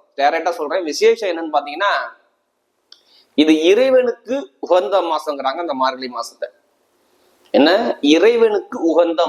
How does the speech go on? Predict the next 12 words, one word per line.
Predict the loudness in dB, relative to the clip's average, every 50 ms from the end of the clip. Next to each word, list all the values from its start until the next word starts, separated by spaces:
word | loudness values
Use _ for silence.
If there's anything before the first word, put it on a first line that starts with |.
| -2 -2
மாசம், | -4 -4 -6 -8 -12 -14 -14 _ _ _ _ _ _ _ _ _ _ _ _ _ _ _ _ _ _ _ _
அதாவது | 2 2 4 4 4 2 2 2 0 2 2 2 4 4 2 0 0 -4 -10 _ _ -4 0 2
தட்சணாயனம் | 2 2 0 -2 -2 0 0 0 0 0 0 -2 -4 -6 -6 -8 -8
உத்தராயணம்னு | -2 0 0 0 2 0 -2 -4 -8 -8
சொல்லுவாங்க. | -8 -4 -4 -4 -4 -6 -10 _ -6 -6
இப்ப | -6 -4 0 0 0 2 2 0
தட்சணாயன | -2 0 -2 -2 0 0 0 0 0 -2 -2 -2
காலம் | -2 -2 -2 -6
நடந்துகிட்டு | -6 -6 -6 -6 -6 -10 -12 -12
இருக்கு. | -12 -14 -14 -20 _ _ _ _ _ -2
இந்த | 0 0 2 4
மார்கழி | 2 2 2 0 -2 -4